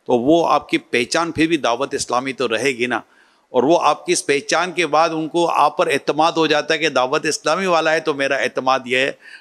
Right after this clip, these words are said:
तो तोड़ेगा नहीं। तो मेरी आप उससे भी दरख्वास्त है जो कारोबार या कामकाज करते हैं, अल्लाह आप, आपके रिस्क के हलाल में वस-, वसअत दे, बरकत दे। हर एक के लिए दावत इस्लामी है, तो जो कारोबार करते हो दावत इस्लामी का काम नहीं कर सकता। निगरान बने, जिम्मेदार बने, जितना आगे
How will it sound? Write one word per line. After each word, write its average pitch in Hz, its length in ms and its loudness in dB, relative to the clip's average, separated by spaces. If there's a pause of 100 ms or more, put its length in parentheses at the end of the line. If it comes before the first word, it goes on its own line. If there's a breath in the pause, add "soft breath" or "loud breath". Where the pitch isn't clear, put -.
(160)
तो 160 160 4 (300)
तोड़ेगा 175 440 4
नहीं। 113 300 -2 (440 soft breath)
तो 143 60 0
मेरी 170 260 2
आप 165 240 0
उससे 196 200 0
भी 202 100 -4
दरख्वास्त 139 480 -2
है 143 60 2
जो 135 100 0
कारोबार 123 460 2
या 131 80 0
कामकाज 120 480 -2
करते 117 280 -4
हैं, 143 240 -4 (320 loud breath)
अल्लाह 123 200 2
आप, 131 120 -6
आपके 127 320 0
रिस्क 120 260 -4
के 139 100 -2
हलाल 123 280 2
में 131 80 -2
वस-, 120 340 -2
वसअत 135 360 0
दे, 123 300 0
बरकत 120 380 0
दे। 143 300 0 (280 loud breath)
हर 220 160 2
एक 208 280 -2
के 226 80 0
लिए 220 100 2
दावत 175 240 0
इस्लामी 160 380 0
है, 147 60 -2
तो 160 180 0
जो 269 100 0
कारोबार 180 420 0
करते 175 260 -2
हो 175 40 0
दावत 151 240 -2
इस्लामी 156 380 -2
का 151 80 0
काम 135 260 -2
नहीं 135 120 -6
कर 131 120 -4
सकता। 127 280 -2
निगरान 165 400 0
बने, 143 260 -2
जिम्मेदार 202 420 -2
बने, 165 240 -2
जितना 175 300 -4
आगे 160 380 0